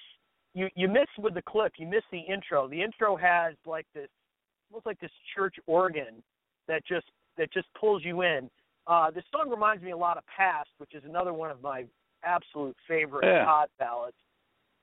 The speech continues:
Speaker 1: Um, but it, you know, in, in kind of its,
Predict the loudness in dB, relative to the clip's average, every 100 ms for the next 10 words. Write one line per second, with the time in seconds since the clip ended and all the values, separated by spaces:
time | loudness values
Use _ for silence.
0 | _ 0 4 4 2 -4 -14 _ -10 -6
1 | -6 -2 2 2 0 _ _ _ -8 -6
2 | -4 -4 0 2 2 0 -6